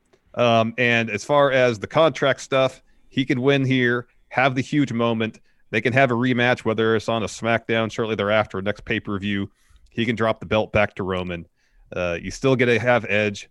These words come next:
have that huge moment to close Mania, holding the belt up, ten years to the day, fireworks all over the place, and then, uh,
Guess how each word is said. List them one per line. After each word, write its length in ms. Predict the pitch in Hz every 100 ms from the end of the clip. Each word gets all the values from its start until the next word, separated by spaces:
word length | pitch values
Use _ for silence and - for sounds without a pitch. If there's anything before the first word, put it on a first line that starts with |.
| _ _
have 300 | - 131 131
that 160 | 120 107
huge 280 | - 123 101
moment 280 | 95 95
to 60 | -
close 300 | - 123 104
Mania, 400 | 107 110 107 107
holding 220 | 120 113
the 60 | 98
belt 340 | 110 101 -
up, 240 | 101 101 - _ _ _
ten 220 | 139 131
years 220 | 123 120
to 80 | -
the 80 | 107
day, 420 | 95 95 95 95 - _
fireworks 600 | - 135 135 123 123 -
all 220 | 117 107
over 180 | 98 92
the 100 | 90
place, 500 | - 98 92 - - _ _ _
and 200 | - 98
then, 340 | 101 101 101 98
uh, 280 | 98 95